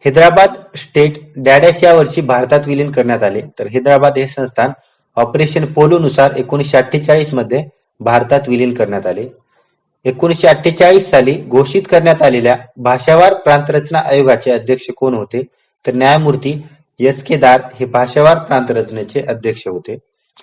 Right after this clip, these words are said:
भारतीय राज्यघटनेत मूलभूत कर्तव्य कोणत्या परिषदांमध्ये विस्तृत आहेत? तर ही मूलभूत कर्तव्य अनुच्छेद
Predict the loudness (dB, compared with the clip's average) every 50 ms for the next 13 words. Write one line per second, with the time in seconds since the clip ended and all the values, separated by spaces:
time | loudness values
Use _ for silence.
0 | _ _ _ _ _ _ _ _ _ _ -4 0 0 0 2 2 4 4 6 6
1 | 4 4 2 2 2 0 0 -2 -2 -4 -4 -4 -6 -4 -2 -2 -2 0 0 -2
2 | 0 0 0 -2 0 0 0 0 2 0 -2 -2 -2 -4 -4 -2 0 0 0 0
3 | 0 0 -4 -4 -4 -6 -4 -2 -2 -2 -2 -4 -6 -6 -4 -6 -6 -6 -10 -12
4 | -14 -14 -12 -12 -14 -14 -14 _ _ _ _ _ _ _ _ _ _ _ _ -4
5 | -2 -2 -2 -2 -6 -8 -8 -12 -20 _ _ _ _ -6 -6 -4 -6 -8 -10 -12
6 | -14 _ _ _ -8 -6 -6 -4 -4 -6 -8 -4 -2 -2 -2 -2 -2 -4 -2 -2
7 | -4 -6 -6 -10 -14 _ -12 -12 -12 -12 -14 -8 -6 -4 -4 -4